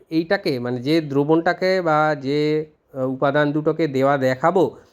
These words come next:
সেই দুটো যদি সঠিক মাত্রায় দিতে পারেন, সঠিকভাবে দিতে পারেন, সঠিক দিনের ব্যবধানে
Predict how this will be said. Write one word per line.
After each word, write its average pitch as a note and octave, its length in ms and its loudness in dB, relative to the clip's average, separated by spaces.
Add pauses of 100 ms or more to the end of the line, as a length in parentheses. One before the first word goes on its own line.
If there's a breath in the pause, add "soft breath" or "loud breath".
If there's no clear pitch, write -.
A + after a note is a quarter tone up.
(200 loud breath)
সেই E3+ 260 -2
দুটো G3+ 260 0
যদি G3+ 200 0
সঠিক G3 380 -2
মাত্রায় F#3+ 420 0
দিতে D#3+ 260 -2
পারেন, F3+ 320 2
সঠিকভাবে D3+ 600 -2
দিতে E3 240 -4
পারেন, F3 300 0
সঠিক D3+ 540 -4
দিনের D3 320 2
ব্যবধানে D#3 640 0